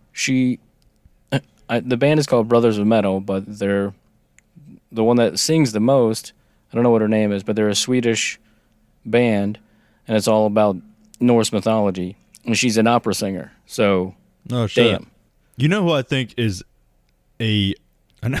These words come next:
Speaker 2: <laughs> look at us. We talked earlier about getting sidetracked, and here we are. We haven't even started, just bullshitting.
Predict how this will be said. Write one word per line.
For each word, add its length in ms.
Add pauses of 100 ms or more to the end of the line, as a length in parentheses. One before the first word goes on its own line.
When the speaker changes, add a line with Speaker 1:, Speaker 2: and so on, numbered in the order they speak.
Speaker 2:
<laughs> 100
look 140
at 120
us. 180
We 420
talked 300
earlier 260
about 300
getting 240
sidetracked, 640
and 100
here 120
we 120
are. 100
We 120
haven't 180
even 180
started, 500
just 200
bullshitting. 580